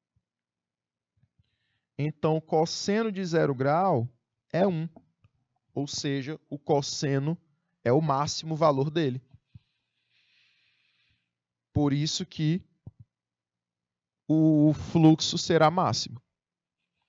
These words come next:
Quando eu tenho um ângulo que é agudo, ou seja, o ângulo não é nem zero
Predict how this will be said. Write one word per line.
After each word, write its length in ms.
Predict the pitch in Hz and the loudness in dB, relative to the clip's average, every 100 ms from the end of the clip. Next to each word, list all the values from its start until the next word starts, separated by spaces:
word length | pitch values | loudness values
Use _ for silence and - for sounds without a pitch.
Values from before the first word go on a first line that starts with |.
| _ _ _ _ _ _ _ _ _ _ _ _ _ | _ _ _ _ _ _ _ _ _ _ _ _ _
Quando 420 | - 277 311 294 | 4 8 8 10
eu 140 | 269 254 | 8 8
tenho 320 | - 220 226 | 4 4 4
um 160 | 214 196 | 6 6
ângulo 500 | 175 151 147 131 107 _ _ _ _ _ _ _ _ _ _ _ _ | 6 6 6 6 4 _ _ _ _ _ _ _ _ _ _ _ _
que 220 | - 185 170 | -4 4 6
é 100 | 170 | 8
agudo, 880 | 180 135 127 208 240 139 117 90 - _ _ _ _ _ _ _ _ _ _ | 6 4 2 4 4 2 0 0 -10 _ _ _ _ _ _ _ _ _ _
ou 140 | 139 | -2
seja, 580 | 147 - 151 120 101 107 - | -2 -2 0 0 -2 -8 -6
o 180 | 175 170 | 0 4
ângulo 360 | 170 170 170 | 4 2 -2
não 260 | 160 160 160 | 0 0 0
é 140 | 147 | 0
nem 340 | 143 185 247 214 | 0 -4 -4 -6
zero 640 | 127 135 175 214 247 247 | -6 2 6 6 4 -4